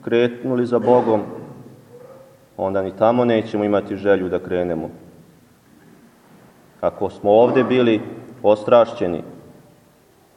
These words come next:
nećemo se moći očistiti nakon drugog Hristovog dolaska. I onda će same te naše strasti postati naši mučitelji.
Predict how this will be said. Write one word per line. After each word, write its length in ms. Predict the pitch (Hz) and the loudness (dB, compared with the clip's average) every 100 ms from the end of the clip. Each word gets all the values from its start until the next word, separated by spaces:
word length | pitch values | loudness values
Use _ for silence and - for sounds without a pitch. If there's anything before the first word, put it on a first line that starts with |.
| _ _ - | _ _ -8
nećemo 460 | 92 98 - 110 | -4 -4 -2 -4
se 140 | 110 113 | -2 0
moći 320 | 113 113 117 | 0 2 0
očistiti 760 | 110 110 110 90 - 87 80 - - - _ _ _ _ - | -2 -4 -6 -8 -6 -8 -8 -16 -20 -20 _ _ _ _ -12
nakon 540 | 95 92 - 95 87 | -4 -4 -2 -6 -6
drugog 360 | 90 95 90 - | -8 -6 -6 -6
Hristovog 460 | 95 - 90 82 80 | -12 -10 -10 -8 -4
dolaska. 540 | 85 82 80 - 80 - - _ _ _ _ _ _ _ _ _ _ _ _ _ _ - | -2 -2 -4 -10 -12 -12 -20 _ _ _ _ _ _ _ _ _ _ _ _ _ _ -8
I 100 | 95 | 0
onda 260 | 104 110 | 2 2
će 140 | 107 107 | 0 -4
same 400 | - 110 117 113 | 0 2 2 0
te 120 | 113 113 | 0 0
naše 300 | 113 113 101 | 0 -2 -10
strasti 580 | - 113 123 117 - 101 | 0 4 4 2 -6 -4
postati 580 | 107 101 104 - 104 87 - | -2 -2 -4 -6 -8 -8 -8
naši 380 | 101 104 - 98 | -2 -2 -4 -6
mučitelji. 680 | 101 104 104 - 87 82 | -6 -6 -8 -4 -4 -4